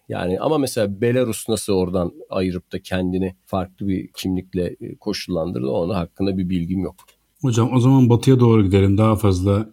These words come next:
Speaker 2: kendimizi kepaze etmeden. Almanya var, ilginç bir adlandırma hikayesi bizim için. Çünkü dünyada özellikle Hint-Avrupa dilleri konuşan Avrupa toplulukları içerisinde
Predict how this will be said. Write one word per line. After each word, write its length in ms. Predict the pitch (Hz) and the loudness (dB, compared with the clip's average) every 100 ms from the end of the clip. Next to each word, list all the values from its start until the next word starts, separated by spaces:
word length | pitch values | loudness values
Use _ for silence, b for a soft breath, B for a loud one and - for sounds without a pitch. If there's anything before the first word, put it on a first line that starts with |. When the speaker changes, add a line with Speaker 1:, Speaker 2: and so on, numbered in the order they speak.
| - | -2
Speaker 2:
kendimizi 680 | 104 98 92 90 95 107 | 0 2 2 2 0 -2
kepaze 440 | - 92 95 90 92 | -4 -4 -2 -2 -2
etmeden. 420 | 85 98 127 147 - _ | -2 -2 -2 -2 -6 _
Almanya 500 | 120 127 170 190 143 | 0 2 2 2 2
var, 200 | 113 127 | 0 -2
ilginç 420 | 127 101 117 110 107 | -4 0 0 0 -2
bir 260 | 101 98 _ _ _ _ | 0 -2 _ _ _ _
adlandırma 880 | 107 98 104 101 95 98 98 98 - - - | -6 -2 0 0 0 0 -2 -4 -8 -16 -6
hikayesi 760 | 113 104 95 92 82 101 92 - _ 104 | -4 -2 -2 -2 -4 -6 -8 -10 _ -4
bizim 260 | 90 92 | -2 -2
için. 340 | 87 156 165 - | -2 -4 -6 -6
Çünkü 540 | 123 107 127 127 123 B B B B B | -4 -2 -2 -2 -4 B B B B B
dünyada 680 | 107 110 113 107 123 131 - _ _ _ | -2 0 2 2 2 0 -4 _ _ _
özellikle 640 | 120 107 110 104 107 110 | -2 0 -2 0 -2 -2
Hint-Avrupa 640 | 113 110 107 107 110 110 101 | -2 -2 0 0 0 -2 0
dilleri 300 | 101 98 98 | 0 0 0
konuşan 540 | 104 101 - 98 95 110 | 0 -2 0 0 -2 -2
Avrupa 380 | 101 107 107 107 | -2 0 -2 -4
toplulukları 500 | 95 87 - 98 92 | -6 -10 -10 -4 -2
içerisinde 640 | 90 98 - 110 131 160 | -2 -4 -2 -2 -2 -2